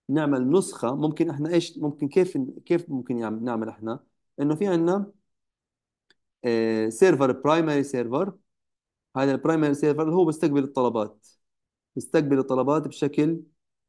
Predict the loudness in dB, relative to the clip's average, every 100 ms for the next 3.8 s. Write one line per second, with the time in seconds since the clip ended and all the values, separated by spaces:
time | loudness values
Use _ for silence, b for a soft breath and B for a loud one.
0 | _ _ _ _ -4 2 2 2 -4 -8
1 | -16 _ _ _ _ _ _ _ -4 -2
2 | -2 -6 _ 0 2 0 0 0 4 4
3 | 4 2 2 2 2 0 -4 -6